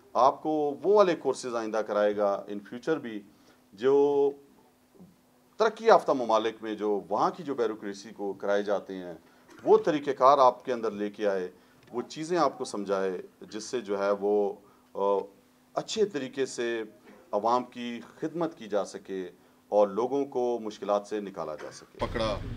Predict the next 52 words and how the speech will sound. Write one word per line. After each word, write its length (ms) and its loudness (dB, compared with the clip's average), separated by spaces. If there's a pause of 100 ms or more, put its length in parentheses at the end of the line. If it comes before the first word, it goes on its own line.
(300)
जिस 200 -6
तरह 160 -2
जो 160 -2
है 140 2
वो 500 -2
एक, 200 0
अ, 1300 -2
जिनेवा 400 0 (100)
कन्वेंशन 640 -4
के 140 -4
तहत 340 -2
जो 160 -6
है 400 -2
और 480 -2 (840)
पूरी 180 0
दुनिया 280 0
को 120 -2
दिखा 360 -2
के, 400 -2
रुसवा 380 0
करके 720 -2
उसको 240 -8
जो 100 -2
है, 60 -2
उसको 240 -6
वापस 280 -2
दिया 320 -4 (460)
पायलट 300 0
को 60 -4
भेजा। 400 -2 (440)
और 120 -2
ये 100 -6
इस 160 -6
तरह 140 -4
की 160 -6
बातें 360 2
करना, 360 0
मैं 120 0
समझता 360 -4
हूँ 140 0
ये 100 -2
तो 120 -8
समझ 280 -4
से 80 -4
बालातर 440 -2
हैं 180 -2
कि 100 -6
क्या 200 -2
करना 280 -4
चाह 200 -2
रहे 140 -4
हैं। 380 -8